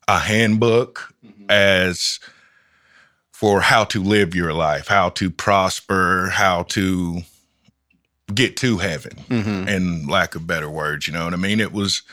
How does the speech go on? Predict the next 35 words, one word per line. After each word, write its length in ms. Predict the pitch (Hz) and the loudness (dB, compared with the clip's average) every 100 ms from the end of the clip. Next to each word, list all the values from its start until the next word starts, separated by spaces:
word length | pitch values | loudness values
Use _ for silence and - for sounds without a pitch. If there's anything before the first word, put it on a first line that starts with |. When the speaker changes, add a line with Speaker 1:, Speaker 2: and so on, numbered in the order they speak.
| - - _ _ _ - | -20 -20 _ _ _ -2
Speaker 1:
basically 400 | 123 131 - 135 117 | 2 2 2 2 2
a 60 | |
handbook 560 | 101 113 104 98 104 - | 2 0 0 0 -2 -2
on 220 | 95 95 | -2 -4
how 320 | 90 101 90 | -2 0 0
to 140 | 90 85 | -2 -8
be 180 | 80 82 | -8 -8
a 80 | |
good 280 | 76 80 69 | -8 -10 -10
person. 480 | - 58 - - - _ _ 120 | -10 -10 -8 -8 -10 _ _ 0
Speaker 2:
Yeah, 260 | 113 98 - | 2 2 0
and 280 | 123 117 - | -2 -4 -6
how 320 | - 160 165 | -2 2 4
about, 640 | 160 131 123 117 - - - _ - - - _ - | 4 4 4 4 2 -4 -6 _ -20 -20 -20 _ -2
um, 480 | 117 110 104 101 101 _ _ _ _ _ _ _ _ _ - | 2 4 2 -2 -10 _ _ _ _ _ _ _ _ _ -2
and, 360 | 123 120 123 - _ - | 0 0 -6 -12 _ -8
and 280 | 131 127 113 | -2 0 4
when 140 | 120 | 4
I 100 | 123 | 6
ask 180 | 123 120 | 4 2
you 60 | 117 | 0
this 80 | - | 0
question, 320 | 127 107 104 | 0 0 0
I 60 | 101 | 2
don't 180 | 104 107 | 2 2
mean 140 | 107 | -2
it 120 | 95 | -2
in 100 | 92 | -2
a 60 | 95 | -4
negative. 380 | 92 101 92 85 | -2 -2 0 2
It's 120 | 90 | 2
Speaker 1:
Yeah. 40 | - | 2
Speaker 2:
just 100 | - | -4
a 40 | |
question. 460 | - 101 - 87 | 0 0 0 -6